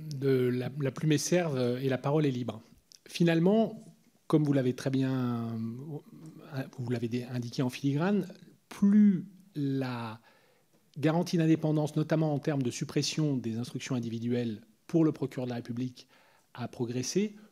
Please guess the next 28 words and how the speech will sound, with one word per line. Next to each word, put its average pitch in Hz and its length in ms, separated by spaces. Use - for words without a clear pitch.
moins 175 420
cet 135 240
adage 165 540
était 135 400
utile 202 540
pour 151 160
le 139 60
procureur 143 340
de 156 60
la 135 80
République 143 480
et 139 100
plus 208 600
il, 160 320
finalement, 156 600
ce, 131 420
ce - 160
principe, 202 560
euh, 123 520
vient 160 640
plutôt, 170 760
enfin, 127 180
intervient 160 440
plutôt 185 420
dans 151 140
les 143 120
rapports 175 640
entre 160 640